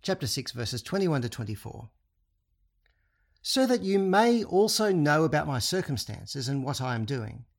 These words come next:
Tychicus will make everything known to you. He is a beloved brother and faithful minister in the Lord. I have sent him to you t-, for this very reason, that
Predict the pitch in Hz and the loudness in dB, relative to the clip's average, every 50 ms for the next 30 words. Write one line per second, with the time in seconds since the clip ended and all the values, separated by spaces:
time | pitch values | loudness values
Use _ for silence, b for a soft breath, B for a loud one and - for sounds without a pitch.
0 | _ _ _ _ _ _ _ _ _ _ _ - - 254 - 220 202 - - 107 | _ _ _ _ _ _ _ _ _ _ _ -2 -2 0 2 0 0 0 -2 -6
1 | 101 - - - - - - - 147 143 135 135 139 143 143 - - 196 190 170 | -6 -4 -6 -6 -6 -10 -8 -2 0 2 2 2 2 0 -4 -4 -2 -2 0 0
2 | 196 170 - - 170 156 135 127 117 113 107 - - 123 135 - - - - _ | 0 -2 -2 -2 -2 -2 -2 -2 -2 -4 -4 -8 -10 -12 -14 -14 -16 -18 -20 _
3 | _ _ _ _ _ _ _ _ _ _ _ _ _ _ _ _ _ _ _ _ | _ _ _ _ _ _ _ _ _ _ _ _ _ _ _ _ _ _ _ _
4 | _ _ _ 214 226 214 175 147 127 104 127 117 117 127 156 170 151 139 120 - | _ _ _ 2 4 4 4 4 0 -2 -4 -4 -2 0 0 0 -2 -2 -4 -2
5 | 131 107 98 98 95 104 107 - _ _ _ _ _ _ _ _ - 127 110 - | -2 0 0 -2 -4 -6 -8 -12 _ _ _ _ _ _ _ _ -8 -8 -8 -8
6 | - - 196 196 - - - 180 165 156 160 170 160 139 - - 120 117 113 110 | -6 -4 -2 -2 -4 -4 -4 -2 0 0 2 2 0 0 -2 -4 -4 -4 -4 -4
7 | 104 101 107 107 110 - - - _ _ _ _ _ _ _ _ _ _ _ _ | -4 -6 -6 -8 -8 -10 -14 -18 _ _ _ _ _ _ _ _ _ _ _ _
8 | _ _ _ _ _ _ _ _ _ _ - 139 143 143 151 120 - - 147 147 | _ _ _ _ _ _ _ _ _ _ -4 -2 0 0 0 0 0 0 0 0
9 | 139 - 131 151 156 143 - 131 131 127 135 127 - - - _ - - 151 147 | 0 -2 -2 -4 -4 -4 -4 -4 -4 -4 -4 -4 -6 -10 -16 _ -8 -4 -4 -2
10 | 120 147 143 - - 123 110 147 170 180 180 170 139 120 107 107 101 104 98 101 | -2 -2 -4 -4 -6 -4 -2 0 2 2 2 0 0 -4 -6 -6 -8 -10 -12 -14
11 | 113 - _ _ _ _ _ _ _ _ _ _ _ _ - 147 143 135 - - | -16 -20 _ _ _ _ _ _ _ _ _ _ _ _ -4 -2 -2 0 -2 -4
12 | - | -8